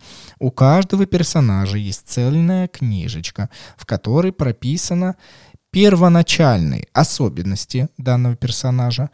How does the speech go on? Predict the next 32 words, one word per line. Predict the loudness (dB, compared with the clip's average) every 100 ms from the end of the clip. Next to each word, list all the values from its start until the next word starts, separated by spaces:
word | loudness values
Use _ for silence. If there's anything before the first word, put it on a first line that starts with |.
| -14 -20 _
раскладка, | 0 2 2 0 -2 -2 -4 -6
что | -6 -4 0 2 0
у | 2
него | 2 2 2 0 0
характерно, | -2 -4 -4 -2 -2 0 -2
например, | -4 -2 -2 -4
вот | -6
как | -8 -8
Катя | -6 -8 -10
сказала, | -10 -8 -4 -4 -4 -6
у | -6 -4 -4 -4
Джафара | -4 -2 -2 -2 -4
будет | -6 -8 -6
закрыта | -6 -6 -6 -8 -8 -8 -6
явно | -6 -6 -6 -6 -6 -6 -6 -8 -10 -14 -10
пещера | -6 -4 -4 -8
чудес | -10 -10 -10 -8
в |
начале | -8 -8 -10 -10
игры, | -8 -8
как | -8 -8
и |
у | -10
Капитана | -10 -10 -6 -6 -6
Крюка, | -8 -8 -6
как | -4 -4 -4
и | -6
у | -6
Урсулы. | -10 -10 -10 -8 -6 -8 -12 -12 -8
Это | -4
все | -4 -4
расписывается. | -4 -6 -10 -10 -8 -6 -6 -6 -8